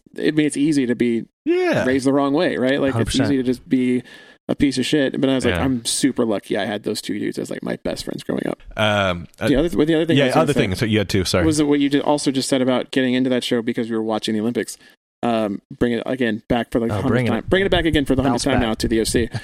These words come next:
Speaker 3: <laughs>
Speaker 1: Um, I used to, like, fucking watch the O C every Wednesday or Thursday whenever it was on T V, and it would always start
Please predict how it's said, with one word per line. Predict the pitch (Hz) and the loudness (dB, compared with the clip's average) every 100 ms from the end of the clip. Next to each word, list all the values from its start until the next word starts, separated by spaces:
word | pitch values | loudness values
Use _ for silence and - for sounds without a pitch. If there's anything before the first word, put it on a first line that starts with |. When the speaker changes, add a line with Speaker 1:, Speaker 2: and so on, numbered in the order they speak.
| - | -10
Speaker 3:
<laughs> | 139 - | -12 -2
Speaker 1:
Um, | 147 135 131 123 - | 0 2 2 0 -2
I | 143 | 0
used | 143 - | 0 0
to, | 135 - - | -4 -4 -2
like, | 143 131 - | 0 0 -2
fucking | 131 127 | 0 2
watch | 120 123 | 0 2
the | 131 | 0
O | |
C | 127 139 135 | 2 2 2
every | 127 131 131 | 2 2 2
Wednesday | 123 143 147 | 0 0 0
or | 131 | 2
Thursday | 135 139 135 | 2 2 2
whenever | 127 | 2
it | 123 | 0
was | 113 | 2
on | 113 | 0
T | - 143 | 0 0
V, | 147 147 _ _ _ _ _ | 0 -2 _ _ _ _ _
and | 127 131 123 123 117 117 - | 0 2 2 2 0 -4 -2
it | 143 | 0
would | 135 | 2
always | 127 117 | 2 0
start | - 123 120 113 | 0 0 0 -2